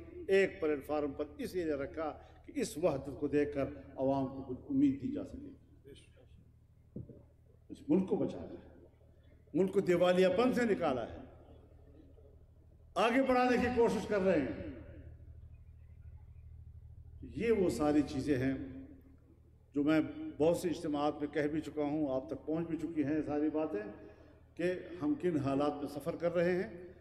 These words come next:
आपने बहुत अच्छा इज्तिमा किया, बड़े नज़रियाती लोगों का इज्तिमा है, इसलिए मैंने अपने दिल का दर्द आपके सामने पेश किया है। इसको आगे बढ़ाएं और एक तहरीक बन जाए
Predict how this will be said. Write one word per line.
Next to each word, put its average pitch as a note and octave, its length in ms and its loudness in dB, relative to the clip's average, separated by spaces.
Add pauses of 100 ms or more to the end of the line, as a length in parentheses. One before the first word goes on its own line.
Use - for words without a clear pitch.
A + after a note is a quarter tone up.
(200)
आपने C#3 300 -2
बहुत - 260 0
अच्छा D#3 260 -4
इज्तिमा E3+ 420 -2
किया, F#3 220 0 (460)
बड़े C#3+ 180 4
नज़रियाती D3+ 540 2
लोगों F3+ 220 2
का F3 140 2
इज्तिमा F3+ 420 0
है, F#3+ 140 0 (480)
इसलिए D#3 300 -2
मैंने D3+ 260 2
अपने D3 320 -4
दिल C#3+ 260 -2 (300)
का C#3+ 200 -4
दर्द E3+ 200 2 (120)
आपके D3+ 240 -2
सामने D3 360 -4
पेश D3 240 0
किया E3 220 2
है। F3 160 2 (420)
इसको - 200 -4 (140)
आगे F3 220 4
बढ़ाएं G3+ 420 4 (340)
और D#3 180 4
एक D#3 180 2
तहरीक F#3 440 4
बन A3 180 4
जाए A#3 240 6